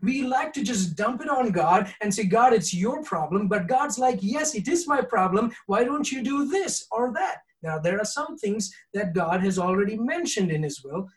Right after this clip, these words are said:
Uh, we've previously gone through a, uh, a sermon series, and I might bring it back, uh, at a later point, uh, on, on what are the five explicitly written wills of God, right? I don't know if you remember that from last year. What are the five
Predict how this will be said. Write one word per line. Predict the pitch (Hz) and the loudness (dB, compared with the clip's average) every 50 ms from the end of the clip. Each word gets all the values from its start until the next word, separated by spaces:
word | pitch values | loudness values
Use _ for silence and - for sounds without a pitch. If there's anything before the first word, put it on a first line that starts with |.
| _ _ _ - 170 | _ _ _ -6 -4
Uh, | 160 156 156 156 156 | -2 0 0 0 0
we've | 185 196 190 190 - - | 2 0 0 0 -4 -6
previously | - 240 247 240 240 254 247 - 247 233 233 220 | -4 -4 -2 -2 -2 -2 -4 -2 -2 0 0 2
gone | 180 196 202 208 214 214 196 | 2 2 2 2 0 0 0
through | 190 196 202 202 196 190 - - - - 196 | 0 2 2 2 2 0 -2 -8 -6 0 4
a, | 185 190 185 175 175 - _ _ _ _ - | 4 4 4 4 0 -4 _ _ _ _ -8
uh, | 165 160 156 151 - - 165 | -6 -6 -6 -6 -8 -8 -8
a | 160 | -8
sermon | 165 - - 233 233 247 240 208 - | -6 -4 -2 0 0 2 0 0 -2
series, | - 196 180 190 208 185 | -2 0 0 0 0 0
and | 196 190 | 0 0
I | 180 180 | 0 2
might | 185 190 190 170 156 151 | 2 2 2 0 0 0
bring | 190 196 190 | 2 2 2
it | 180 165 156 | 2 0 0
back, | 175 170 170 180 180 - - | -2 -2 -2 -4 -4 -4 -6
uh, | 160 156 156 | -6 -6 -6
at | 165 165 | -6 -6
a | 170 | -4
later | 170 185 208 214 185 - - | -2 -2 -2 -2 -4 -6 -8
point, | 165 151 170 190 190 - - _ _ _ _ _ _ _ | -8 -6 -4 -4 -6 -6 -10 _ _ _ _ _ _ _
uh, | - 135 135 135 - - | -12 -12 -12 -12 -8 -4
on, | 160 165 175 175 - | -4 -2 -2 -2 0
on | 196 196 190 | 0 2 2
what | 180 226 254 262 | 2 2 2 0
are | 254 | 0
the | 220 220 190 | -2 -2 -4
five | - - - 247 240 247 254 262 262 277 220 214 - _ | -6 -6 -2 0 2 2 2 2 2 0 -2 -6 -6 _
explicitly | - 185 165 - - - - - 233 254 233 - - 254 202 247 240 254 247 214 | -6 -6 -4 -4 -6 -6 -4 -2 -2 0 0 0 -2 -4 -4 -4 -2 -2 0 2
written | 180 202 196 196 196 208 202 185 170 160 | 2 2 0 2 0 0 2 0 2 2
wills | 165 185 190 196 190 156 | 4 6 6 6 6 4
of | 165 160 156 - | 0 -2 -4 -6
God, | - - - - - _ _ _ _ _ - | -6 -8 -8 -10 -14 _ _ _ _ _ -10
right? | 160 165 170 | -8 -4 -2
I | 180 | 0
don't | 190 190 | 2 2
know | 196 | 2
if | 185 - | 2 2
you | 190 175 | 0 2
remember | 175 190 247 277 247 220 | 2 2 2 2 2 0
that | 180 165 165 175 175 - - - _ _ | 0 0 -2 -4 -4 -6 -10 -20 _ _
from | _ 175 165 165 | _ -4 -4 -2
last | 175 180 185 - - 190 | -2 -2 -4 -4 -4 -4
year. | 175 170 | -4 -2
What | 185 226 233 | -2 -2 -2
are | 254 240 | -2 -4
the | 208 | -4
five | - - - - 247 247 262 269 269 269 208 | -6 -8 -2 2 2 2 4 2 -2 -4 -8